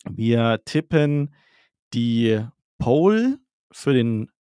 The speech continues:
für das Rennen am Sonntag und den Sieg am Sonntag. Und dann lasst uns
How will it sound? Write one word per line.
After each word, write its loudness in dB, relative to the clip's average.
für -4
das -2
Rennen 0
am -4
Sonntag -2
und -2
den 0
Sieg -2
am -2
Sonntag. -2
Und -2
dann 4
lasst -4
uns -4